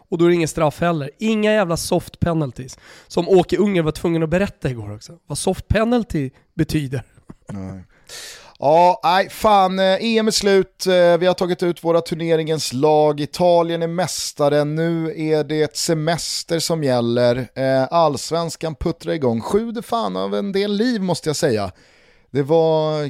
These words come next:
Speaker 2: kul att se, <laughs> kanske inte var så kul att se, eh, Budimir Janosevic, eh, trolla in den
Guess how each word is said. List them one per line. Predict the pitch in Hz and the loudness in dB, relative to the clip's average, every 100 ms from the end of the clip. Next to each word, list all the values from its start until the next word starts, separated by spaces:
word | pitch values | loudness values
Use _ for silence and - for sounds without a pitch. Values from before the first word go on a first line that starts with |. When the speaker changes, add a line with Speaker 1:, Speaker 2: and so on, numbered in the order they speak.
| - | -4
Speaker 2:
kul | 202 220 202 180 | -2 -2 -2 0
att | 170 165 151 143 | 4 4 2 0
se, | 156 143 | 0 2
<laughs> | 143 139 135 135 127 127 - - - - _ - - - - - | 4 4 2 0 -2 2 2 0 -10 -20 _ -18 -10 -10 -10 -16
kanske | - 101 | -12 -12
inte | 98 | -8
var | 117 | -8
så | 110 | -6
kul | - 107 101 | -4 -4 -4
att | 92 | -6
se, | - 98 | -4 -4
eh, | 95 95 92 95 95 | -4 -6 -8 -10 -14
Budimir | 87 87 98 107 101 101 | -16 -16 -8 -6 -4 -4
Janosevic, | 98 104 113 139 - 104 - - | -4 -4 -6 -6 -8 -8 -8 -6
eh, | 107 98 90 _ _ _ _ _ - - - _ - | -6 -6 -8 _ _ _ _ _ -20 -20 -20 _ 0
trolla | 160 160 151 | 4 6 6
in | 127 123 | 4 4
den | 113 | 2